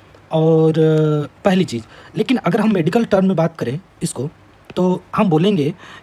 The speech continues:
कि बीपी जो होता है वो product होता है, अ, total peripheral resistance and cardiac output के। okay,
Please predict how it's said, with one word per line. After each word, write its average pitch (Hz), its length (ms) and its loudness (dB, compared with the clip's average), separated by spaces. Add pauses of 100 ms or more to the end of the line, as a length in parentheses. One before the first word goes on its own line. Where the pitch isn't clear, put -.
कि 214 280 2
बीपी 175 380 0
जो 196 120 2
होता 180 160 0
है 196 120 0
वो 202 240 0
product - 400 0
होता 185 200 -4
है, 208 240 -4
अ, - 20 -16 (1000)
total 214 360 0 (160)
peripheral 202 480 0
resistance 151 640 -2 (520)
and 180 240 2 (360)
cardiac 156 340 0 (100)
output 135 340 -4
के। 101 120 -14 (380)
okay, 220 180 0